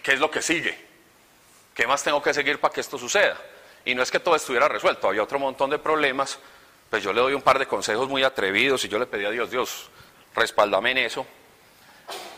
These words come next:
Uno de ellos era enfrentar un temor muy grande que tenía, lo enfrentó el pasado sábado, y cu-, tan pronto lo enfrentó, se preparó para el peor resultado.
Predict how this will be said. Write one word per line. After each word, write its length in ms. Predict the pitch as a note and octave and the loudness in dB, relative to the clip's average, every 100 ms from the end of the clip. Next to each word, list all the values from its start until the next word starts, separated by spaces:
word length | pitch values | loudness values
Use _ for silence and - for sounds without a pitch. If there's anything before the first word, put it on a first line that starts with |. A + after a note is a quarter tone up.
| - - _ _ | -20 -20 _ _
Uno 260 | B2 C3+ D3 | 0 4 4
de 100 | A#2+ | 4
ellos 160 | C3 | 2
era 100 | D3 | 0
enfrentar 400 | C#3+ C3+ A#2 A#2 | 0 0 0 2
un 100 | B2 | 2
temor 280 | C3 C#3+ C#3 | 0 2 2
muy 140 | C#3+ C#3+ | 2 2
grande 280 | C#3 C3+ | 2 2
que 120 | C#3 A#2+ | 0 0
tenía, 420 | A#2 G#2+ G#2+ C#3 - - - - | 0 0 0 -2 -6 -20 -20 -4
lo 100 | A2 | -2
enfrentó 360 | A2 A2+ A2+ A#2 | 0 0 0 0
el 80 | |
pasado 360 | G#2+ C3+ C#3+ C3 | 2 4 4 4
sábado, 480 | C#3 C3+ A#2 C#3 - - - - - _ _ _ _ _ _ _ _ _ _ _ _ _ - | 6 6 6 2 -2 -14 -20 -20 -20 _ _ _ _ _ _ _ _ _ _ _ _ _ -10
y 100 | C3 | -6
cu-, 120 | - | -2
tan 180 | B2+ A#2 | 0 2
pronto 260 | C3 A#2+ E3+ | 0 2 2
lo 80 | |
enfrentó, 580 | D3 A#2+ A#2 - F#3+ G3+ - - - - | 2 0 -2 2 2 0 -6 -20 -20 -10
se 160 | - B2 | -4 0
preparó 400 | B2 - A2 - | 2 2 0 4
para 160 | C3+ | 4
el 80 | B2 | 2
peor 240 | - G#2 G2 | 0 0 0
resultado. 480 | B2+ B2+ F3 D#3+ | -4 0 2 2